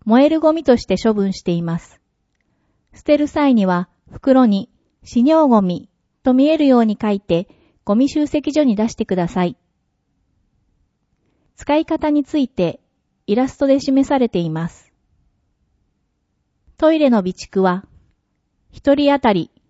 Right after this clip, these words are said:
成人の平均排泄回数五回、かける国が推進する日数七日の週に三十五回分が必要です。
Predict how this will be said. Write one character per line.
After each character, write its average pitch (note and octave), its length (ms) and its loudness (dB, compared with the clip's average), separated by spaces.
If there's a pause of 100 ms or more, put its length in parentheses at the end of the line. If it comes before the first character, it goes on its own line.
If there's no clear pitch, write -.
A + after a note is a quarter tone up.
(720)
成 D4+ 280 2
人 C#4+ 260 -2
の C4+ 280 0
平 D4 240 -2
均 D4 260 0
排 C#4 180 -4
泄 - 320 -8
回 C#4 220 -2
数 C4 360 -4 (220)
五 F#3+ 160 2
回、 A#3+ 340 -2 (760)
か A3+ 140 -8
け C4+ 160 2
る G#3+ 200 2 (600)
国 C#4 240 2
が D#4 100 0
推 D4+ 280 -2
進 D4+ 300 -2
す D#4 120 -4
る D4 120 0
日 C#4 200 0
数 - 440 -4 (240)
七 A3 320 0
日 A3+ 280 -6 (680)
の C4 240 0 (580)
週 E4 280 2
に G#3 280 -2 (140)
三 D#4+ 340 -4
十 G#3+ 220 2
五 F#3 140 0
回 C4 240 0
分 B3+ 220 2
が B3+ 100 0
必 - 260 -6
要 G#3+ 200 2
で G3+ 120 -2
す。 - 220 -20